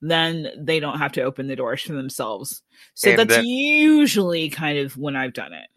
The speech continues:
Speaker 2: Or is it 'cause then I don't have to stand there and hold the door open?
Speaker 1: Both.
Speaker 2: <laughs> Okay.
Speaker 1: <laughs>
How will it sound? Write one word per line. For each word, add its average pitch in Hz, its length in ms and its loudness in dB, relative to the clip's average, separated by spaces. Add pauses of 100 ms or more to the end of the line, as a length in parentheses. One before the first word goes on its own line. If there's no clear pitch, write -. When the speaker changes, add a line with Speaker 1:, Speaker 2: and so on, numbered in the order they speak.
(220)
Speaker 2:
Or 120 320 8
is 113 200 4
it 110 180 -2
'cause 101 340 0
then 101 200 0
I 95 80 4
don't 92 220 -2
have 87 140 0
to 85 100 -8
stand 87 340 -4
there 80 120 -4
and 76 100 -8
hold 76 200 -6
the - 100 -8
door - 240 -10
open? - 260 -18 (580)
Speaker 1:
Both. 143 480 -6 (320)
Speaker 2:
<laughs> - 220 0
Okay. 127 440 6
Speaker 1:
<laughs> - 40 0